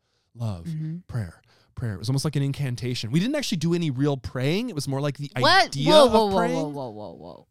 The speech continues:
Speaker 1: Prayer,
Speaker 2: Wait a minute.
Speaker 1: prayer.
Speaker 2: You
Speaker 1: Prayer
Speaker 2: did
Speaker 1: will bring
Speaker 2: not
Speaker 1: us together.
Speaker 2: pray.
Speaker 1: But okay, I, I wanna get to a great quote about prayer.
Speaker 2: <laughs>
Speaker 1: I know, you, prayer breakfast, you'd think we were all on our knees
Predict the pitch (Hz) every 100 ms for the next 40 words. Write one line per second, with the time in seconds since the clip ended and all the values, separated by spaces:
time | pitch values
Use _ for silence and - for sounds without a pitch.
0 | - 135 101 208 196 180 156 147 123 92
1 | - 196 214 160 147 156 151 147 135 147
2 | 135 120 92 - 165 160 156 160 185 -
3 | _ 180 175 185 135 139 147 190 247 294
4 | 247 170 170 - 156 139 127 117 - 131
5 | 110 98 679 - - - - - _ _
6 | _ 160 156 185 214 190 147 143 135 185
7 | 175 180 - 165 165 185 196 202 202 185
8 | 170 151 135 117 98 -